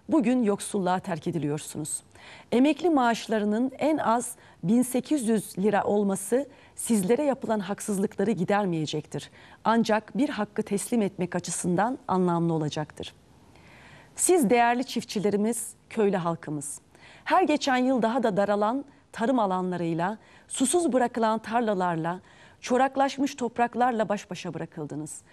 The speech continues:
Büyük şirketler her gün topraklarınızı yok pahasına elinizden alırken teker teker yurdunuzdan göçmek zorunda bırakılıyorsunuz. Dünyanın en pahalı mazotuna mahkum edildiniz.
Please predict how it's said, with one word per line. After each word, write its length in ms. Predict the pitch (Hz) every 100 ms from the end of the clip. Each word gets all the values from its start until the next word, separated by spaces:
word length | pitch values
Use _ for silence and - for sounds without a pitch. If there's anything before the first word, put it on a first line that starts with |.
| - - - 180
Büyük 280 | 277 349
şirketler 600 | - 294 262 269 240 254
her 300 | 233 214 320
gün 200 | 320 240
topraklarınızı 800 | 240 220 - 214 - 214 208 202
yok 260 | 208 269 262
pahasına 420 | 202 190 - 208
elinizden 520 | 175 196 190 170 180
alırken 600 | 170 180 175 - 202 254 - - - - -
teker 340 | 269 320 330
teker 360 | 311 247 247 233
yurdunuzdan 680 | 220 214 220 214 214 220
göçmek 380 | 202 196 - 208
zorunda 400 | - 175 170 160
bırakılıyorsunuz. 880 | 156 - 165 151 151 - 151 147 - - - - - - - - - - - -
Dünyanın 420 | 190 302 311 320 311
en 180 | 339
pahalı 340 | 349 262 226 226
mazotuna 480 | 214 208 220 220 202
mahkum 380 | 185 - 185
edildiniz. 600 | 170 156 151 143 147 -